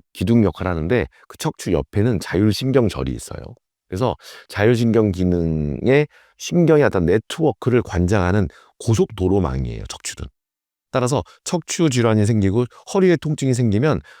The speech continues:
자율신경 기능이 떨어지게 되고 면역이 떨어지게 돼 있어요. 직접적인 연관이 있다고 설명해요. 특히 이 통증이 만성화돼 있으면 스트레스 받고 당연히 자율신경 기능이 떨어지고 면역이 떨어져요. 그래서 허리 통증이 지속되면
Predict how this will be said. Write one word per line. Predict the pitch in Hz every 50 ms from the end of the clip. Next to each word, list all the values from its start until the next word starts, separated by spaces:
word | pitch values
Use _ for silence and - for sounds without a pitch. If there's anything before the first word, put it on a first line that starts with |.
| _ _
자율신경 | - - 113 127 139 131 127 120 131 127 107
기능이 | 107 101 101 98 98
떨어지게 | - 110 120 127 104 90 82 87 85
되고 | 71 80 90 131 135 - - - _ _
면역이 | 87 95 110 117 127 113 110
떨어지게 | 95 110 113 120 98 98 92
돼 | - - 76 85
있어요. | 80 - - 58 55 58 - _ _ _ _ -
직접적인 | - 135 - - 202 190 - - 165 156 156 131
연관이 | 107 82 85 90 95 92 82
있다고 | 69 - - 65 73
설명해요. | 78 110 120 120 104 90 71 58 60 67 104 135 - _ _ _ _ _ _ _ _
특히 | - - - - 185 143 - - _ _ _ _ _
이 | - 117
통증이 | 110 - 160 170 151 - 151 147
만성화돼 | 135 110 80 85 110 117 180 175 180 147 101 90
있으면 | 76 71 - - 113 139 123 80 - _ _ _ _ _ _ _ _ _
스트레스 | - - - - 147 170 143 - 135
받고 | 113 78 67 - _ - 165 - - _ _
당연히 | - - - 165 180 208 208 202 202 196 - _ _ _ _
자율신경 | - 104 107 123 123 117 117 117 117 107
기능이 | 87 87 87 90 87 82
떨어지고 | - 120 123 123 95 80 78 - 139 165 165 - _ _ _
면역이 | - 92 101 104 101 90 76 -
떨어져요. | 107 110 110 78 65 58 58 62 78 - - _ _ _ _ _ _ _ _
그래서 | - 123 139 123 107 - - - _ -
허리 | - 175 180
통증이 | - - 165 151 - 143 135 113
지속되면 | 98 90 110 92 - - 95 123 160 196